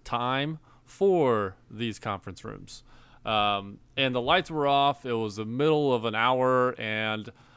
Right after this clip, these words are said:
no one was in there. I'm like, "Okay, there's not a confer-, there's not a conference going on right now. I can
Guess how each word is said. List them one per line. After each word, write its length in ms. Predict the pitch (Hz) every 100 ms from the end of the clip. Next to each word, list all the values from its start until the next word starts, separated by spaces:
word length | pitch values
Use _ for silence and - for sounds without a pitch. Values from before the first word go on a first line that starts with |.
| _ -
no 180 | 120 143
one 140 | 156 143
was 160 | 117
in 100 | 127
there. 140 | 135 131
I'm 80 |
like, 100 | 123 120
"Okay, 200 | 117 110
there's 160 | 120
not 140 | 123 107
a 40 |
confer-, 340 | - 107 101 -
there's 160 | 131 127
not 160 | 123
a 60 | 113
conference 400 | - 117 117 -
going 240 | 120 123
on 160 | 123 123
right 160 | 123
now. 260 | 120 120 123
I 120 | 120
can 320 | - 117 107